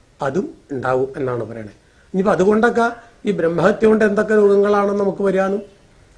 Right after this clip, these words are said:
ശരാപാനം കൊണ്ട് നമുക്ക് എന്തൊക്കെ രോഗങ്ങളാണ് വരാനും, അതിന്റെ പ്രായശ്ചിത്തം എന്താന്നൊക്കെ നമുക്ക് വരും സമയങ്ങളിൽ നമുക്ക് പങ്കുവെക്കാം. ഇനി മൂന്നാമത്തെ പറയണത്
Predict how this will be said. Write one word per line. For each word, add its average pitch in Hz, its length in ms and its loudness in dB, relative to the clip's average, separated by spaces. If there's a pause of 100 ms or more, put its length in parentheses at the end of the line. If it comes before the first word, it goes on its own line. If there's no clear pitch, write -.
(120)
ശരാപാനം 202 640 6
കൊണ്ട് 226 200 4
നമുക്ക് 214 260 0
എന്തൊക്കെ 208 300 0
രോഗങ്ങളാണ് 196 640 0
വരാനും, 190 460 -2 (440)
അതിന്റെ 233 260 4
പ്രായശ്ചിത്തം 208 720 -2
എന്താന്നൊക്കെ 214 440 0
നമുക്ക് 226 240 0
വരും 254 260 6
സമയങ്ങളിൽ 226 460 4 (680)
നമുക്ക് 202 320 -2
പങ്കുവെക്കാം. 135 500 -2 (400)
ഇനി 254 140 4 (160)
മൂന്നാമത്തെ 254 600 4
പറയണത് 190 400 0